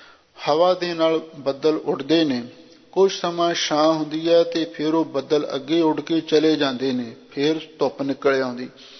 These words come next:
ਇਸੇ ਤਰ੍ਹਾਂ ਮਾਇਆ ਵੀ ਬੱਦਲ ਦੀ ਛਾਂ ਵਾਂਗ ਹੈ। ਤੀਜਾ ਦ੍ਰਿਸ਼ਟਾਂਤ ਦਿੱਤਾ ਹੈ, ਗੋਬਿੰਦ ਭਜਨ ਬਿਨ ਹੜ ਕਾ ਜਲ। ਇਹ ਜਿਹੜਾ ਮਾਇਆ ਦਾ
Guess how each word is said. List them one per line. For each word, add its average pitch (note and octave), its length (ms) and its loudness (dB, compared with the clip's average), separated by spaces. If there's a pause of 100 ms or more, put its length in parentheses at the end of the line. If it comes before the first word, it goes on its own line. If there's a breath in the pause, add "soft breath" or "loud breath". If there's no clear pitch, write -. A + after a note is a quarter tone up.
(540 loud breath)
ਇਸੇ F#3+ 360 2
ਤਰ੍ਹਾਂ F#3 380 -2
ਮਾਇਆ D#3+ 520 2
ਵੀ G3 220 -2
ਬੱਦਲ D#3 380 2
ਦੀ D#3+ 160 -2
ਛਾਂ D3+ 320 2
ਵਾਂਗ C3 320 -2
ਹੈ। A2+ 200 -16 (880 loud breath)
ਤੀਜਾ G3 440 2
ਦ੍ਰਿਸ਼ਟਾਂਤ E3+ 600 -2
ਦਿੱਤਾ D#3+ 380 2
ਹੈ, D#3+ 300 2 (1120)
ਗੋਬਿੰਦ F3 560 0 (120)
ਭਜਨ D3+ 260 0
ਬਿਨ D#3+ 280 -6
ਹੜ F#3+ 200 2
ਕਾ E3 240 2
ਜਲ। A#2+ 280 -6 (220)
ਇਹ F3+ 120 0
ਜਿਹੜਾ F3+ 300 2 (720 loud breath)
ਮਾਇਆ D3 520 2
ਦਾ E3+ 380 -2